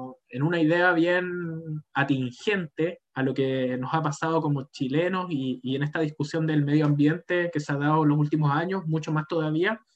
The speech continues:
que es la maldición del recurso, que el tener un recurso renovable,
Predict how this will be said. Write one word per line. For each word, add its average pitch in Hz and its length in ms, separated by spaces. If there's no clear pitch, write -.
que 151 120
es 151 160
la 160 280
maldición 147 540
del 208 140
recurso, 220 560
que 143 80
el 127 80
tener 147 240
un 175 80
recurso 165 380
renovable, 185 840